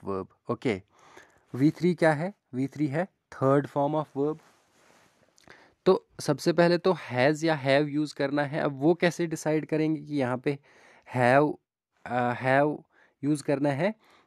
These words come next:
या फिर has यूज़ करना है, वो हम इस तरह से डिसाइड करेंगे। हम देखेंगे कि इसका सब्जेक्ट क्या है, प्रोनाउन क्या है, ठीक है? इस, इससे हम डिसाइड करेंगे कि have यूज़ होगा या has यूज़ होगा,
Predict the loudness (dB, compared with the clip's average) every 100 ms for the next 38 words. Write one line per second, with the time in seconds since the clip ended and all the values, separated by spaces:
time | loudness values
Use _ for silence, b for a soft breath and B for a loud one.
0 | -2 -2 0 -2 0 0 0 -2 -4 -2
1 | -2 -2 0 -2 -2 -4 -6 -4 -2 0
2 | -2 -6 -2 -2 0 0 0 0 -2 -4
3 | -2 -2 -2 -2 0 -2 -6 B B B
4 | B 0 0 0 -2 -2 -2 0 0 -2
5 | 0 0 -2 -8 -12 _ -6 -2 2 2
6 | 2 0 0 0 0 -6 -10 b b b
7 | -4 0 0 -2 -10 -12 _ -4 -2 2
8 | 2 2 -2 -2 0 0 0 0 0 -2
9 | -2 -6 b b -6 -2 2 4 4 0
10 | -4 -4 -4 -2 -4 _ _ -4 -4 0
11 | 2 2 0 -6 -6 -8 -8 -8